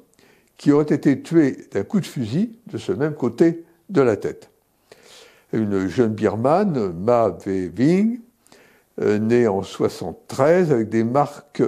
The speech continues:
donc des anneaux de constriction aux jambes. Dans sa vie précédente, elle aurait été un homme, euh, qui fut assassiné, attaché, jambes repliées contre les cuisses, de manière à être mis dans un sac qui fut jeté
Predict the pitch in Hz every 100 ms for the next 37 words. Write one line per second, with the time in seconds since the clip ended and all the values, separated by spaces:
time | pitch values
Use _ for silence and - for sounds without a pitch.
0 | - 104 98 113 107 90 92 87 135 143
1 | 131 104 101 151 - - 110 - 170 -
2 | 127 110 98 120 87 85 90 78 - _
3 | - - - _ 113 147 143 147 143 143
4 | 143 147 139 117 107 110 110 95 87 101
5 | 127 180 247 285 _ _ _ _ - _
6 | _ - 95 98 - 139 - 165 165 147
7 | - 113 101 123 185 - _ _ _ _
8 | 165 165 147 - 123 98 - 139 110 90
9 | 160 170 160 135 123 110 208 - 131 101
10 | - 135 196 - - _ _ 127 127 135
11 | 147 110 107 - 110 98 139 165 120 104
12 | - 120 143 - _ _ _ - 120 123
13 | 107 95 - 147